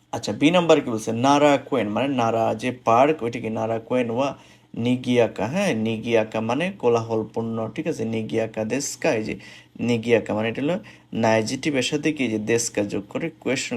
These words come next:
করা হয়েছে, হ্যাঁ, নিগিয়াকা দেশকা। তাহলে কি বলছে? ইয়ে নিগিয়াকা জারিমাসেন, এইভাবে আমি বলতে পারবো। আবার বলতে পারবো কি?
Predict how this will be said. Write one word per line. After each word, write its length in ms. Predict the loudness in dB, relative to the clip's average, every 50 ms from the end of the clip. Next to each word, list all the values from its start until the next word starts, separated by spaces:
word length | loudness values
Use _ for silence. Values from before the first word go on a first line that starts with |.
| -6
করা 120 | -6 -6 -6 -8
হয়েছে, 220 | -8 -10 -10 -8 -6 -4
হ্যাঁ, 200 | -4 -4 -6 -8 -14 _ -20 -20 -20 _ _ _ -6 -4
নিগিয়াকা 420 | -2 0 2 2 0 2 0 -2 -2 -2
দেশকা। 280 | -2 -4 -6 -6 -6 -6 -6 -6 -8 -12 -12 _
তাহলে 180 | -4 -2 -2 -2 -2
কি 60 | 0 2 2
বলছে? 220 | 2 2 0 -4 -6 -8 -8 -8 -6 -6
ইয়ে 240 | -4 -2 0 0 0 0 -2 -6 -14 _ _ _ _ _ _ -10
নিগিয়াকা 640 | -6 -2 0 0 2 4 4 4 4 4 2 0 0 0 0 2 2
জারিমাসেন, 840 | 2 2 2 2 0 0 -2 -2 -2 -4 -4 -4 -6 -6 -6 -6 -6 -10 -14 -16 -16 _ -4 -2
এইভাবে 280 | 0 0 0 0 -2 -2 -2
আমি 120 | -4 -4 -2 -2
বলতে 180 | -4 -4 -2 -2 0
পারবো। 140 | 0 2 2 2
আবার 120 | 2 0 0 -2
বলতে 140 | -2 0 2 2
পারবো 180 | 4 2 2 0 0
কি? 100 | 0 -2